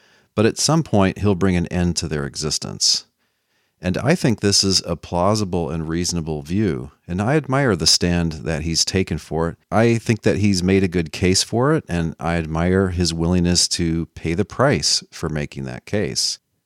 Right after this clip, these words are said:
Because, in the eyes of many conservatives, this is kind of edging a little bit close towards what they would consider heresy. I could tell even before the debate that Chris Date is a thinker.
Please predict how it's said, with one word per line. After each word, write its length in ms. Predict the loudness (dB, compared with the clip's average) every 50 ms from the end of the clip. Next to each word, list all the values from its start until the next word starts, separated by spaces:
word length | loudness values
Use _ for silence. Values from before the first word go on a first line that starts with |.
| _ _ -14
Because, 800 | -14 -14 -8 -4 0 2 4 4 2 2 2 0 0 0 -2 -6 _ _ -2
in 80 | -2 0
the 120 | 0 0
eyes 360 | 2 4 4 4 4 4 4
of 160 | 2 0 0
many 260 | 0 0 0 0 0 -2
conservatives, 1040 | -2 -4 -2 0 0 0 0 -2 -4 -4 -2 -2 -2 -2 -2 -2 -2 -4 -4 -8 _ _ _ _ _ -4
this 220 | 0 2 2 2
is 220 | 2 2 0 -2
kind 320 | -4 _ -6 -2 0 0 0
of 120 | 0 0 -2
edging 540 | -2 0 0 2 2 2 2 2 2 0 0 -2
a 80 | -2
little 220 | 0 0 0 0 0
bit 240 | -2 -4 -6 _
close 400 | -6 -4 -2 -2 0 0 -2 -4 -4 -8
towards 440 | -8 -6 -4 -2 -2 -2 -4 -4 -4
what 200 | -4 -4 -2 0
they 100 | 0 2
would 180 | 2 2 0
consider 500 | -4 -4 -2 0 0 0 0 -2 -2 -4
heresy. 680 | -4 -4 -2 0 2 2 2 2 0 0 -2 -4 -8 -14 -18 _ _ _ _ _ _ _ _ _ _ _ _ _ _ _ _ _ _ _ -4
I 80 | -2
could 160 | 0 0 0 2
tell 260 | 4 4 4 4 4
even 280 | 4 4 4 4 4
before 340 | 2 0 0 0 2 2 2
the 100 | 2 0
debate 480 | 0 0 0 0 0 0 0 0 -2 -2
that 140 | -4 -6 -2
Chris 300 | 0 2 2 2 2 2
Date 280 | 2 2 2 0 0
is 220 | 0 0 0 -2 -2
a 100 | -4 -6
thinker. 580 | -6 -4 -4 -4 -2 0 0 0 0 0 -2